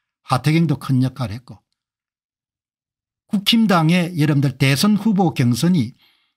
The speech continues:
공정하게 이 차 투표 경선에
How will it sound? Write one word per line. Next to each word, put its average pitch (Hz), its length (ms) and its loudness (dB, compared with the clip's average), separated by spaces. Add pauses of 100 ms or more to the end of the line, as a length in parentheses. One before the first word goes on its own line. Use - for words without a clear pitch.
(140)
공정하게 165 920 0 (480)
이 131 220 -2
차 190 360 -2
투표 175 460 -2
경선에 135 760 0